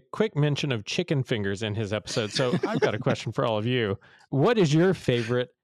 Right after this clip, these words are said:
Speaker 1: handheld fried chicken, uh, of choice? Is it buffalo wings, uh, boneless wings, chicken fingers, also known as chicken strips, or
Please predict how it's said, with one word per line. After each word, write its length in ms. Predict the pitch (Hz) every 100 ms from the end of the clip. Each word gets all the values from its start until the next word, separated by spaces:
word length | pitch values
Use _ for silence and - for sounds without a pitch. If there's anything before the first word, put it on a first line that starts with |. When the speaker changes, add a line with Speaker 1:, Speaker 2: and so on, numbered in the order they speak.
| _ -
Speaker 1:
handheld 580 | 165 165 131 139 135
fried 380 | - 131 120 117
chicken, 560 | - 131 - 120 107 110 - 480 453 - -
uh, 260 | 117 107 107
of 120 | 123
choice? 560 | - - 104 - - - 539 605 466 - - 131
Is 180 | 127
it 300 | 139 127 117 - 349 _ - 440 - _ 370 - _ - - 127
buffalo 380 | 151 196 185
wings, 500 | 185 196 208 220 - 190 - - 349 - -
uh, 280 | 123 117 120
boneless 540 | 127 147 233 208 131
wings, 540 | 123 107 104 143 - - - - _ _ _ _ _
chicken 320 | - 175 170 147
fingers, 320 | 147 147 143
also 280 | 110 113 120
known 220 | 113 107
as 100 | 98
chicken 280 | - 107 98
strips, 480 | - 180 - - - _ _ _ _ _ -
or 480 | 147 139 135 131